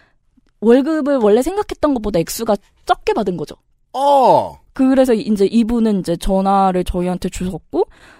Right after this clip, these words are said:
Speaker 1: 근데 이게 변호사님이랑 이렇게 얘기하면서 얘기를 이제 했던 내용이 뭐 예를 들어 상품권도 법 위반이거든요. 상품권으로 지급했을 때도.
Speaker 2: 그건 알아요.
Speaker 1: 네, 이것도 통화 가능한 화폐니까. 근데
Speaker 2: 네.
Speaker 1: 비트코인도 똑같은 거잖아요. 이게
Speaker 2: 네.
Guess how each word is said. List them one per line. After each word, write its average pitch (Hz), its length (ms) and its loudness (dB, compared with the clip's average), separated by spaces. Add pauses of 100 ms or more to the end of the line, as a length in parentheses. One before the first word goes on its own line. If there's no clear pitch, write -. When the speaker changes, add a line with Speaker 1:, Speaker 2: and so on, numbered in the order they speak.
Speaker 1:
근데 208 220 0 (200)
이게 208 360 2
변호사님이랑 226 920 0
이렇게 180 180 -4
얘기하면서 226 1160 0
얘기를 202 460 4
이제 170 200 -2
했던 285 260 2
내용이 185 440 0 (320)
뭐 - 120 -10
예를 226 220 4
들어 226 300 0
상품권도 240 1040 0
법 190 220 -4
위반이거든요. 185 680 -4
상품권으로 262 680 -4
지급했을 175 480 -8
때도. - 160 -10
Speaker 2:
그건 220 260 4
알아요. 120 400 0
Speaker 1:
네, 185 100 -4
이것도 214 240 -4
통화 349 280 0
가능한 190 340 -4
화폐니까. 247 460 -6
근데 233 180 2
Speaker 2:
네. 160 140 4
Speaker 1:
비트코인도 285 640 4
똑같은 - 640 -4
거잖아요. 175 600 -2
이게 156 140 -2
Speaker 2:
네. 120 120 -2